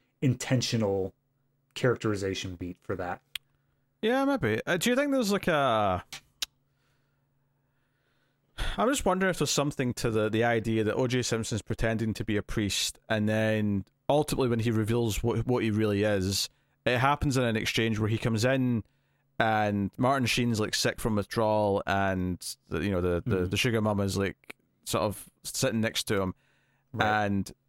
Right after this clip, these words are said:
Speaker 2: O J Simpson comes in and she says something like, "Oh, Father, like, uh, awfully kind of you to, like, come and offer, like, you know, a prayer or whatever, but it wouldn't help,
Speaker 1: Mm-hmm.
Speaker 2: he's an atheist." And O J pulls out a gun and says,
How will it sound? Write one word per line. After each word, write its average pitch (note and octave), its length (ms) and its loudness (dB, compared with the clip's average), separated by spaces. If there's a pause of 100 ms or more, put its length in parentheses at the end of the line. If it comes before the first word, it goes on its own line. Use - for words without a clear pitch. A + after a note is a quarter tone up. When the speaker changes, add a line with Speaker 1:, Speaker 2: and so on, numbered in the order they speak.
(380)
Speaker 2:
O D#3 100 4
J D3+ 160 2
Simpson C#3 280 0
comes A2+ 180 0
in A2 300 2 (360)
and A2+ 180 2
she C#3+ 180 2
says B2 260 2
something A#2 320 -2
like, G#2 180 0 (300)
"Oh, E3 160 4
Father, B2+ 600 2
like, G2 300 0
uh, A2+ 200 2 (140)
awfully C3+ 280 2
kind A#2 280 0
of G#2+ 100 -2
you A2 100 0
to, A2 200 -2
like, G2+ 120 -2
come G#2+ 160 0
and G2+ 80 0
offer, G#2 320 0
like, F#2+ 260 -2 (100)
you A2 80 -4
know, F#2 120 0
a F2 80 0
prayer G#2+ 340 0
or G2+ 80 0
whatever, G2 360 0
but F#2+ 300 0
it G#2 140 0
wouldn't A#2 180 0
help, G#2+ 180 4
Speaker 1:
Mm-hmm. G2 40 -4
Speaker 2:
he's G#2 120 0
an G2+ 60 2
atheist." G2+ 420 0 (340)
And B2+ 120 4
O C#3 120 2
J B2+ 180 2
pulls B2 240 0
out B2 100 2
a A2+ 60 0
gun A2+ 140 0
and A2 100 0
says, G#2 460 0